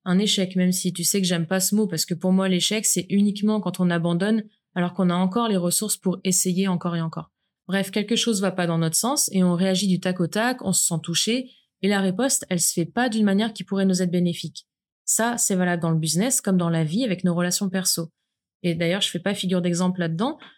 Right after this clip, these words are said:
puisque en tant que bonne hypersensible, c'est hyper facile pour moi de me faire des films et de ressentir tout fois cent. Donc les réactions, elles se font généralement pas attendre, elles sont pas toujours très bénéfiques. Mais récemment, avec toutes les réflexions que je me suis faites à ce sujet, j'ai commencé à rationaliser davantage quand quelque chose me touchait trop.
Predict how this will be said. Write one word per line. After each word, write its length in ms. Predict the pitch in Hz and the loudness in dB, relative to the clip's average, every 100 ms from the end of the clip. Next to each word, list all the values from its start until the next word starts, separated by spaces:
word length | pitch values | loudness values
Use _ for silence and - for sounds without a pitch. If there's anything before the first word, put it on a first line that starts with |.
| _ | _
puisque 260 | - 175 - 175 | -6 -4 -2 -2
en 140 | - 180 | 0 -2
tant 200 | 180 202 | 0 -2
que 140 | 190 | 0
bonne 240 | 175 180 180 | 0 2 2
hypersensible, 600 | 165 160 180 180 269 240 | 2 -2 -2 -2 -2 -2
c'est 300 | - 165 - | -2 -2 -4
hyper 500 | 247 285 285 226 220 | -2 0 0 -2 -2
facile 400 | - 185 - 185 | -2 0 0 -2
pour 140 | 185 180 | 0 2
moi 160 | 185 | 4
de 60 | 190 | 2
me 100 | 165 | 2
faire 160 | 180 | 0
des 140 | 165 160 | -2 -2
films 260 | - 233 | 0 2
et 60 | 202 | 2
de 60 | 170 | 2
ressentir 500 | 165 175 165 180 - | -2 -4 -4 -8 -6
tout 180 | 226 | -4
fois 240 | 208 - 160 | -4 -4 -2
cent. 340 | - 202 269 - _ _ _ | 0 0 -4 -10 _ _ _
Donc 160 | - 165 | -4 -2
les 120 | 185 | 0
réactions, 420 | 190 180 - 220 | 0 0 0 0
elles 60 | 190 | 0
se 100 | - | 0
font 80 | 175 | 0
généralement 500 | 180 175 170 170 165 | 2 2 0 0 0
pas 160 | 185 | 0
attendre, 400 | 165 165 190 254 - _ - | -2 -2 -2 -2 -6 _ -4
elles 100 | 180 | -2
sont 220 | - 185 | 2 0
pas 180 | 185 254 | 0 -2
toujours 560 | 269 208 175 190 214 - _ _ | 0 0 2 0 -2 -8 _ _
très 200 | - 220 | -4 0
bénéfiques. 580 | 202 185 185 - - - | 2 2 0 -6 -12 -2
Mais 720 | 180 214 311 359 370 370 359 | 0 2 2 -2 -4 -4 -2
récemment, 640 | 311 339 - 226 175 185 - _ _ _ _ | 0 2 2 2 0 0 -8 _ _ _ _
avec 240 | 190 185 190 | -2 -2 -2
toutes 160 | 294 | -2
les 80 | 302 | 0
réflexions 380 | 247 233 202 240 | 0 0 -2 0
que 60 | 214 | 2
je 60 | |
me 80 | 190 | 2
suis 140 | 170 | 0
faites 240 | 165 247 247 | -2 -2 -2
à 60 | |
ce 100 | 196 | -2
sujet, 380 | - 170 160 214 | 0 0 0 0
j'ai 160 | 196 185 | 0 0
commencé 360 | 190 185 185 277 | 2 2 2 0
à 120 | 196 | 0
rationaliser 720 | 170 233 - 233 202 196 190 | 0 0 0 0 2 2 2
davantage 540 | 196 240 190 196 233 | 0 0 0 0 -2
quand 100 | - | -2
quelque 160 | 185 175 | -2 0
chose 220 | 226 214 | 0 2
me 120 | 180 | 2
touchait 380 | 160 208 - 185 | 2 -2 -2 -4
trop. 340 | 185 - 220 | -6 -4 -6